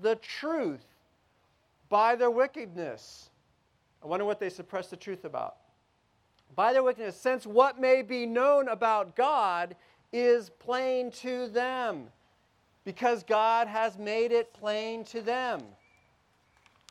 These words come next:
For ever since the creation of the world,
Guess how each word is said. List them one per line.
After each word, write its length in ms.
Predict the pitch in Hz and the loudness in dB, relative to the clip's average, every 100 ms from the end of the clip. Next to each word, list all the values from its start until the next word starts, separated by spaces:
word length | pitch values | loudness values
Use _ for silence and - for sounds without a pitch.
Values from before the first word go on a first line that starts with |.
| _ _ _ - | _ _ _ 2
For 80 | |
ever 180 | 220 247 | 4 4
since 300 | 247 254 240 | 2 -2 -2
the 100 | 247 | -10
creation 640 | - - 226 254 - 262 247 - | -12 -2 0 0 -2 -12 -12 0
of 320 | 208 240 202 | 2 2 0
the 100 | 220 | -4
world, 720 | 226 202 240 254 233 175 123 | -4 0 2 4 2 0 -4